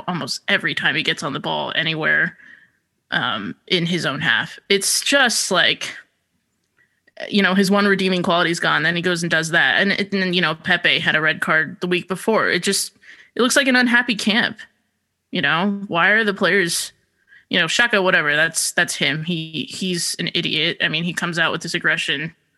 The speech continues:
you know, frequently. That's not that, that surprising. But Pepe's, that's a, that's pretty out of character. It just tells me that there's something wrong there in the locker room.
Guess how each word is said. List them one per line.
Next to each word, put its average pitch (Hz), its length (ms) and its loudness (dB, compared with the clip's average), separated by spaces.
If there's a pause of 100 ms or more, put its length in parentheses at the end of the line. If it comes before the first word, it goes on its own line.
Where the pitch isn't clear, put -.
(540)
you 208 140 2
know, 135 180 0
frequently. 160 580 -2
That's 160 220 -2
not 156 200 0
that, 151 260 2 (280)
that 165 200 -2
surprising. 156 500 -2
But 139 160 -4
Pepe's, 196 540 0
that's 175 280 0
a, 165 180 0
that's 196 180 0
pretty 202 180 2
out 170 120 4
of 139 60 -2
character. 165 460 2
It 156 100 0
just 165 240 -6
tells 170 300 -2
me 165 220 0
that 139 280 2 (680)
there's - 120 -4
something 233 280 2
wrong 185 320 4
there 147 420 0
in 202 60 0
the 165 60 0
locker 170 300 0
room. 110 340 -4